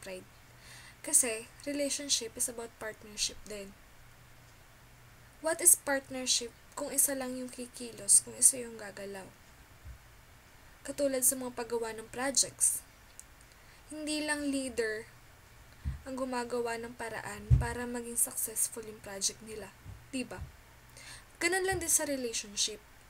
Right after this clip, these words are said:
Dapat may tiwala ka. Dapat may open communication kayo. Dapat kilalang kilala nyo ang isa't isa. Dapat marunong kayong makiramdam.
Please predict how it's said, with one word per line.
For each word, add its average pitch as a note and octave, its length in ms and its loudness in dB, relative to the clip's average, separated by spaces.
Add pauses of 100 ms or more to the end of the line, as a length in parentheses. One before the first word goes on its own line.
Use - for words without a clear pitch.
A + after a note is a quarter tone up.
(680)
Dapat D#4+ 320 0
may F4 160 0
tiwala C#4 600 2
ka. G3 320 -8 (320)
Dapat C#4 340 -2
may D#4 140 -6
open C4+ 340 -2
communication C#4 880 -4
kayo. G#3 320 -12 (1040)
Dapat D4 480 0
kilalang C#4 480 2
kilala C4 380 -2
nyo B3 180 -2
ang A3+ 80 -10
isa't B3 320 4
isa. - 240 2 (2000)
Dapat F4+ 320 -2
marunong E4 400 -2
kayong C4+ 240 0
makiramdam. A#3 800 -6